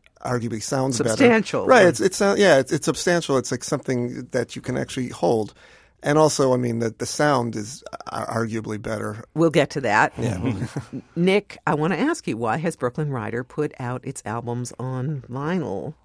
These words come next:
Speaker 2: along with, I should say, C D and download formats?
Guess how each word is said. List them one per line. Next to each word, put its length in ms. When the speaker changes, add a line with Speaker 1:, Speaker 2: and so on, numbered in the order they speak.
Speaker 2:
along 380
with, 320
I 80
should 200
say, 260
C 260
D 420
and 380
download 400
formats? 640